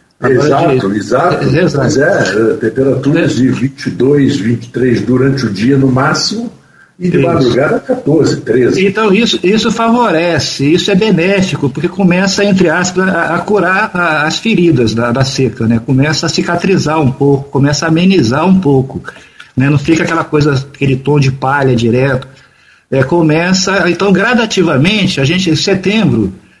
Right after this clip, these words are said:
Speaker 1: já é um mês que começa, daqui a pouco a gente já começa, dia vinte e dois já começa a primavera, já muda a estação,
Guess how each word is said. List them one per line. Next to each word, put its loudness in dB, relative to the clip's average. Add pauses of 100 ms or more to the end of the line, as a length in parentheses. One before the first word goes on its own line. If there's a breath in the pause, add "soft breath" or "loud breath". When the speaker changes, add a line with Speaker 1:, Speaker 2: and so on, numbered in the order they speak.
(140)
Speaker 1:
já -2
é 0
um 2
mês 2
que -2
começa, 0
daqui -4
a -4
pouco 0
a 2
gente 0
já -2
começa, 0
dia 0
vinte 0
e -4
dois 2
já -2
começa -2
a -4
primavera, 0 (240)
já -2
muda 2
a 2
estação, -2